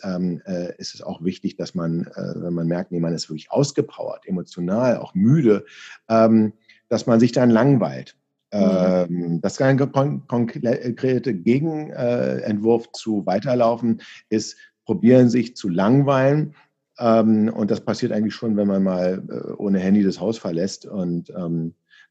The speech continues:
Speaker 1: eine längere Busfahrt machen muss, ähm, äh, wo man eben gezwungen ist, mit sich selbst mal und seinen Gedanken auseinanderzusetzen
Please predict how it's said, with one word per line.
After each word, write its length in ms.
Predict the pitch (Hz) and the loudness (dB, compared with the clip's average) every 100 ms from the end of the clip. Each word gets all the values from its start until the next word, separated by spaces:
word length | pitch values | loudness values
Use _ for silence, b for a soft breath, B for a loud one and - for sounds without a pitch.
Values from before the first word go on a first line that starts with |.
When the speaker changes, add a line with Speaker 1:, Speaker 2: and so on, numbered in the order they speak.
| 98 | -2
Speaker 1:
eine 100 | 98 | 2
längere 200 | 95 90 | 4 4
Busfahrt 420 | 110 - 82 76 | 0 -2 -4 -4
machen 240 | 76 80 | -4 -4
muss, 260 | 80 104 - | -4 -4 -8
ähm, 380 | - 92 90 92 | -8 -6 -6 -8
äh, 560 | 85 95 - 95 82 85 - | -8 -12 -8 -8 -8 -12 -16
wo 220 | 98 104 | -10 -6
man 180 | 92 90 | -4 -4
eben 420 | 87 90 92 - | -2 -2 -2 -4
gezwungen 360 | 98 - 113 117 | -8 -4 0 0
ist, 120 | 110 | 0
mit 120 | 110 | -4
sich 120 | 95 | -4
selbst 240 | - 160 - | -6 -6 -6
mal 80 | 82 | -10
und 80 | |
seinen 100 | 82 | -8
Gedanken 380 | 92 85 120 123 | -8 -6 -6 -6
auseinanderzusetzen 800 | 73 - 92 98 101 98 - 117 | -8 -8 -6 -6 -6 -8 -8 -14